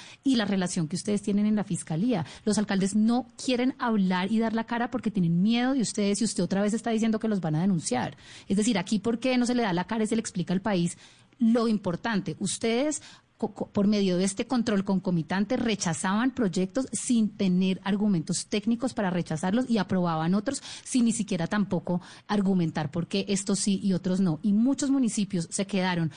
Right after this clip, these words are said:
sin poder acceder a esa bolsa de recursos, mientras que los municipios del Cesar accedieron a la mayoría de esta bolsa. Y eso es lo que hoy le estamos cuestionando y quisiéramos entender cómo se dio otra vez ese control concomitante, bajo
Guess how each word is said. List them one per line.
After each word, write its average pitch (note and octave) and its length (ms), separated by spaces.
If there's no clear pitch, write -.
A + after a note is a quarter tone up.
sin A3+ 300
poder F#3+ 280
acceder G#3+ 360
a F3+ 40
esa F#3 120
bolsa G3+ 300
de G#3+ 40
recursos, C4 580
mientras G#3 340
que G3+ 80
los G3 100
municipios F#3 520
del F3 140
Cesar G3 460
accedieron F#3+ 600
a A3 120
la G3+ 100
mayoría F3 500
de F3+ 80
esta F3+ 220
bolsa. E3 400
Y A3+ 140
eso A#3+ 140
es A3+ 40
lo C4+ 140
que G#3 100
hoy F3 140
le D#3+ 60
estamos F#3+ 300
cuestionando F3 540
y F#3+ 40
quisiéramos F#3 440
entender F3 380
cómo B3 380
se G3+ 240
dio F3+ 360
otra G3+ 320
vez G3 300
ese G#3 240
control F#3+ 300
concomitante, E3+ 600
bajo F#3+ 400